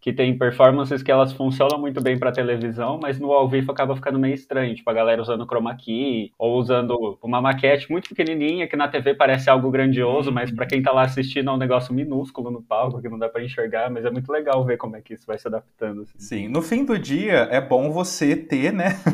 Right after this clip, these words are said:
Speaker 2: <laughs> um show pra galera de casa, porque eles que tão votando mais em peso. Mas também é legal
Speaker 1: Sim.
Speaker 2: você ter o show pra galera da arena. Eu acho que realmente o ideal é você ter esse limiar, ter os dois. Um show que fica bom na
Speaker 1: Uhum.
Speaker 2: câmera, mas é bom pra quem tá lá também.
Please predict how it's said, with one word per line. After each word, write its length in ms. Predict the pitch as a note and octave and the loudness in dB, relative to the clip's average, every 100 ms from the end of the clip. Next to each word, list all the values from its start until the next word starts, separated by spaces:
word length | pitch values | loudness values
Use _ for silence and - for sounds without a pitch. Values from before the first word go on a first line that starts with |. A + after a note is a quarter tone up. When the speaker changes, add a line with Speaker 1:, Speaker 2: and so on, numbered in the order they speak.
| - | -2
Speaker 2:
<laughs> 360 | - - - - | -6 -6 -12 -8
um 160 | D3+ E3 | -2 -2
show 380 | - D#3 D#3+ D#3+ | 2 4 4 4
pra 220 | D#3 C#3+ | 6 6
galera 340 | D#3+ E3+ E3 | 6 4 4
de 80 | D#3+ | 0
casa, 400 | D#3+ A3+ F3+ A#2+ | 4 6 8 4
porque 240 | - A#2+ | -2 -2
eles 240 | C#3 B2+ - | 2 2 0
que 100 | D#3 | -2
tão 200 | D#3+ D3+ | 0 2
votando 420 | D#3 D#3 C#3+ D3 | 2 2 0 2
mais 260 | D3 D3 D3 | 2 0 0
em 140 | F3+ | -2
peso. 580 | F#3+ - D3 C3+ G#2+ F#2+ - - | -4 0 2 2 -2 -10 -12 -8
Mas 160 | C#3 D3 | -4 2
também 300 | G#3+ G3+ G3+ | 2 4 2
é 40 | |
legal 260 | D4 C4 D3 | 4 6 6
Speaker 1:
Sim. 80 | B2 | 4
Speaker 2:
você 100 | B2+ | -4
ter 140 | B2+ | -2
o 40 | |
show 220 | A2+ - A2 | -2 0 0
pra 100 | G#2+ | 0
galera 320 | G#2 G#2 G#2 | 2 2 2
da 100 | G#2 | 0
arena. 200 | G#2 G#2 | 0 0
Eu 60 | |
acho 160 | A2 - | -2 -2
que 180 | D3+ C3+ | -2 2
realmente 540 | C#3 D3+ D3 C#3+ - | 4 2 2 -6 -8
o 180 | C3 C3+ D3 | -4 -2 0
ideal 260 | D3+ C3 | 4 4
é 60 | C3+ | 4
você 200 | D3 D3 | 0 -4
ter 120 | D3 | -4
esse 160 | C#3+ C#3 | -4 -6
limiar, 340 | C#3+ C#3 A#2 | -6 -6 -6
ter 60 | C3 | -8
os 160 | D3 | -6
dois. 200 | A2 F#2 - _ - | -4 -4 -10 _ -12
Um 120 | A2+ | -8
show 180 | B2 A#2+ | -6 -6
que 100 | - | -8
fica 280 | - - | -12 -4
bom 160 | D#3+ D3+ | 0 0
na 80 | C3+ | 0
Speaker 1:
Uhum. 60 | |
Speaker 2:
câmera, 260 | A#2+ A2+ B2 | 0 -2 -2
mas 180 | B2+ B2 | -4 -6
é 60 | |
bom 180 | B2 A#2+ | -6 -10
pra 100 | A#2 | -14
quem 220 | B2 A#2 | -18 -16
tá 100 | A#2 | -10
lá 140 | A#2+ A2 | -4 -6
também. 560 | - C3+ D3 - - | -6 -18 -14 -16 -14